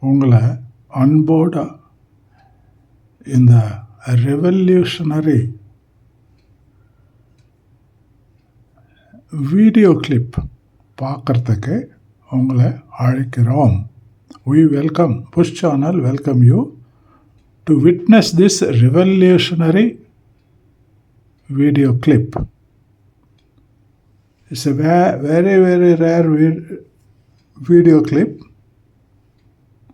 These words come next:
Uh, புரட்சி தலைவி, revolutionary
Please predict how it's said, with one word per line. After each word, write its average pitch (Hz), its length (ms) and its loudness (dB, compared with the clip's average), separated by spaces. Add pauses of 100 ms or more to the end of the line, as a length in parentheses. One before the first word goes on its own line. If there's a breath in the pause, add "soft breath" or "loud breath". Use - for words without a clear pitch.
(1000)
Uh, 139 560 -6 (1160 soft breath)
புரட்சி 190 560 0
தலைவி, 131 520 0 (540)
revolutionary 156 1120 0